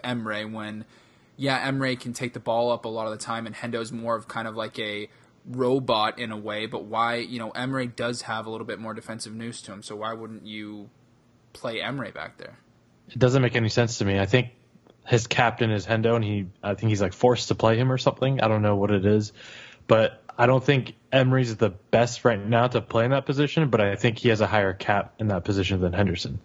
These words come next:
Speaker 2: Do you know what I mean? Like, for example, we, we have thirty goals or thirty shots on target against us, and twelve of those have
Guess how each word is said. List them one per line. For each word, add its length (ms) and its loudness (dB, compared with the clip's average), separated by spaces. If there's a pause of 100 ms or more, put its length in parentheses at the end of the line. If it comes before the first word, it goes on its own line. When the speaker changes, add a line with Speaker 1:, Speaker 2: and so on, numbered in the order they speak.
(260)
Speaker 2:
Do 60 2
you 40 8
know 80 6
what 80 4
I 40 4
mean? 260 4 (480)
Like, 180 2
for 160 6
example, 480 2
we, 600 2 (240)
we 80 6
have 100 2
thirty 320 4
goals 600 2
or 120 4
thirty 280 4
shots 420 0
on 320 2
target 320 2
against 400 0
us, 240 0
and 140 -2
twelve 260 4
of 120 2
those 220 4
have 280 2